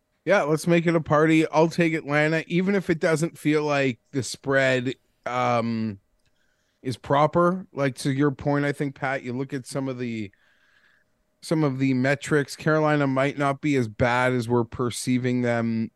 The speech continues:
to be, and maybe they shouldn't be getting these three points at home. But just in my blind perception of it, I have to take Atlanta. Um, and getting to see it firsthand,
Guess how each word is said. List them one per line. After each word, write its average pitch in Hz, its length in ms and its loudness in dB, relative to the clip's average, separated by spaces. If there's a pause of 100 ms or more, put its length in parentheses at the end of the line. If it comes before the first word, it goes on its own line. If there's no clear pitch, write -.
(200)
to 131 300 0
be, 120 560 0
and 113 220 -2
maybe 123 420 0
they 113 220 -4
shouldn't 120 480 -4
be 120 140 -6
getting 113 340 -2
these 113 200 -4
three 120 260 -6
points 117 360 -6
at 101 100 -8
home. 107 580 -6 (680)
But 143 160 0
just 165 260 0
in 156 120 2
my 139 280 2
blind 131 720 0
perception 127 760 -4
of 113 240 -2
it, 101 240 -2 (160)
I 101 320 -6
have 110 340 -2
to 110 120 -4
take 110 360 -6
Atlanta. 104 640 -6 (720)
Um, 123 680 0 (260)
and 151 140 2
getting 196 260 2
to 208 100 -2
see 165 300 0
it 147 160 0
firsthand, 151 840 -2